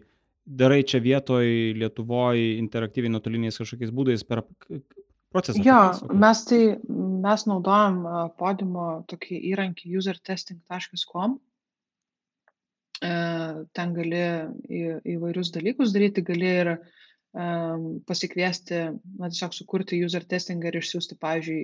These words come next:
Speaker 2: e, įmonės darbuotojam, ar ne, susirinkti feedbacką, bet gali ir fo-, ir formuoti grupes iš, e, platformoje dalyvaujančių žmonių,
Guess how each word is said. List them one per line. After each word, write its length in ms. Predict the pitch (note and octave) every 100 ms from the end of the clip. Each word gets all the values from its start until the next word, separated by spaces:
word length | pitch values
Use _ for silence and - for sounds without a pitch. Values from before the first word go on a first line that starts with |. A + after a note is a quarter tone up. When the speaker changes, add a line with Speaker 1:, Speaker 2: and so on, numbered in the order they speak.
| -
Speaker 2:
e, 160 | - D#3 D3+ - B3
įmonės 340 | E4 C4 A3+
darbuotojam, 480 | G3 F#3 G3 F#3+ E3 _
ar 40 | G3+
ne, 80 | B3+ F#3+ - -
susirinkti 480 | F#3 - F#3+ F3+ F3+
feedbacką, 440 | F3 E3+ F3+ F3+ E3+
bet 120 | F3+
gali 260 | F#3 F#3 G3+
ir 100 | F#3+
fo-, 180 | - E3 -
ir 140 | E3+ -
formuoti 600 | E3+ F3+ F3+ - F3+ E3+ - _ _ _ -
grupes 480 | F3+ F3 F#3 F#3 F#3
iš, 260 | E3+ - -
e, 160 | E3+ E3 D#3+ D#3+
platformoje 640 | F3+ E3+ - F3 F3+ F3 D#3+
dalyvaujančių 600 | E3+ E3 E3 F3 E3+ E3
žmonių, 300 | E3+ D#3+ A3+